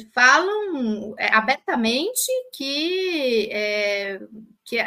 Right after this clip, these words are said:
que os planos que tem pra Gaza, de volta dos colonos, é, de espalhamento da população de Gaza para outros países, inclusive falam de países árabes, falam, falam de, em geral, de,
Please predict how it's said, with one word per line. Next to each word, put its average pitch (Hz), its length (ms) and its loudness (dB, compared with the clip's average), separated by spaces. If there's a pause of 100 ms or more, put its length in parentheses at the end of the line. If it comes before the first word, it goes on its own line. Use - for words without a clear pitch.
que 226 340 -4
os 220 240 -6
planos 277 380 -2
que 330 120 -6
tem 277 400 -2 (300)
pra 240 160 6
Gaza, 226 500 0
de 214 120 -2
volta 269 440 2
dos 220 180 -6
colonos, 277 1080 0 (280)
é, 214 380 -2
de 233 600 -4
espalhamento 294 1040 2
da 262 100 -2
população 233 880 -4 (280)
de 226 120 -8
Gaza 226 360 2
para 254 260 2
outros 330 300 0
países, 262 580 0
inclusive 254 380 -4
falam 269 300 0
de 220 120 -8
países 208 380 -2
árabes, 254 600 4
falam, 240 300 -4
falam 247 280 -4
de, 220 120 -10
em 226 120 -4
geral, 220 400 0
de, 208 180 -10